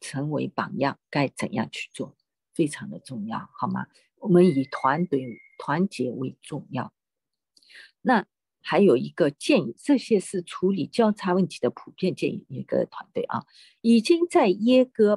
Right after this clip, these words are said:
办卡的，已-，比如说已经在耶哥团队办卡的，我鼓励大家最好不要，尤其是其他市场的大的旁部市场，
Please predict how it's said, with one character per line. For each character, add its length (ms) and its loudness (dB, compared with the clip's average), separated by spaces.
办 220 -4
卡 240 -12
的， 140 -16
已-， 160 -8
比 140 -4
如 100 -2
说 180 -2
已 180 2
经 240 -2
在 220 2
耶 340 2
哥 240 2
团 240 -10
队 120 -2
办 280 -4
卡 200 -14
的， 200 -14
我 180 8
鼓 240 -6
励 320 -10
大 260 -8
家 440 -2
最 280 2
好 440 -8
不 200 -6
要， 300 0
尤 240 6
其 240 -4
是 540 -6
其 340 -2
他 280 0
市 300 -4
场 320 -10
的 180 0
大 180 4
的 160 0
旁 300 -6
部 240 -4
市 240 -8
场， 280 -12